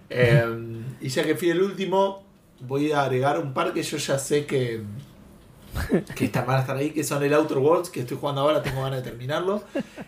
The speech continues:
Speaker 1: y el Outer Wilds, espero no confundirme.
Speaker 2: Me encantó
Speaker 1: Eh,
Speaker 2: eso. Y, y también el, el Other Wilds, <laughs> el Other
Speaker 1: <laughs> Claro,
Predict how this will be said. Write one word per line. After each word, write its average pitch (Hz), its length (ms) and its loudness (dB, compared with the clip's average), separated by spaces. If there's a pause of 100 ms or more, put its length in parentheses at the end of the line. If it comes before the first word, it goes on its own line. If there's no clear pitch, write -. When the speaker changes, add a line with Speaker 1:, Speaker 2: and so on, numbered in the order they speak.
(100)
Speaker 1:
y 147 140 4
el 165 100 6
Outer 170 240 4
Wilds, 185 520 4
espero 156 280 2
no 143 120 0
confundirme. 135 520 -2 (460)
Speaker 2:
Me 180 100 2
encantó 143 320 2 (100)
Speaker 1:
Eh, 123 120 2
Speaker 2:
eso. 117 140 2 (260)
Y, 151 260 0
y 156 60 4
también 175 640 2
el, 151 340 2 (240)
el 147 200 2
Other 165 300 4 (480)
Wilds, 170 580 2
<laughs> - 200 0
el 165 220 4
Other 170 380 2 (360)
Speaker 1:
<laughs> 202 360 2
Claro, 165 380 0